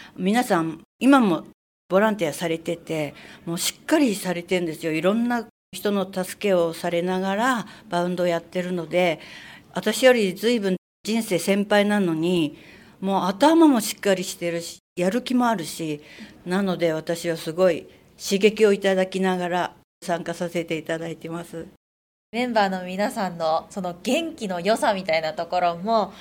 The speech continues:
Speaker 2: 大越バウンドテニスサークルのいい雰囲気になってるっていうところですね。
Speaker 1: はい、そうですね。もうやる気を私にもくださるような感じのメンバーで刺激をいただいてます。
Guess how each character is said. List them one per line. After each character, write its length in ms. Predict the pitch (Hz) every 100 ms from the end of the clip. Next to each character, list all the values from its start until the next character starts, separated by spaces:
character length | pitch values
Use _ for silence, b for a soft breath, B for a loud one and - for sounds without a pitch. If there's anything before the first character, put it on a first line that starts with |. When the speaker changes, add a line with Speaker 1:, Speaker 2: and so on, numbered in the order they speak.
| B _ -
Speaker 2:
大 280 | 202 190 190
越 360 | 190 190 185
バ 200 | 190 196
ウ 40 | 196
ン 40 |
ド 100 | 196
テ 140 | 208
ニ 120 | 196 202
ス 140 | 196
サ 140 | 214
ー 60 | 196
ク 120 | 185
ル 140 | 160 170
の 320 | 180 165 - - -
い 160 | 294
い 20 | 254
雰 180 | 208
囲 80 | 185
気 140 | 175 160
に 220 | 156 - - 190
な 80 | 196
っ 60 |
て 120 | 190
る 100 | 175
っ 40 | 175
て 100 | 165
い 40 |
う 20 |
と 100 | 170
こ 80 | 180
ろ 100 | 185
で 100 | 160
す 60 | 170
ね。 200 | 170 170
Speaker 1:
は 200 | - 196
い、 80 | 202
そ 260 | 190 185 180
う 60 |
で 120 | 160 151
す 120 | -
ね。 300 | 147 151 - -
も 100 | 151
う 60 |
や 160 | 160 165
る 140 | 208
気 220 | 220 226 226
を 200 | 220 220 B B - -
私 400 | 139 143 185 196
に 100 | 202
も 220 | 175 156
く 140 | 147 175
だ 120 | 175
さ 160 | 185 175
る 80 |
よ 140 | 160 151
う 20 |
な 120 | 147
感 200 | 151 151
じ 100 | 139
の 120 | 151
メ 140 | 151 156
ン 80 | 147
バ 160 | 147
ー 40 | 147
で 240 | 139 - - B B B -
刺 120 | 175
激 280 | 170 170 170
を 60 |
い 60 | 151
た 120 | 160
だ 80 | 147
い 80 | 151
て 120 | 160
ま 140 | 151 147
す。 280 | - -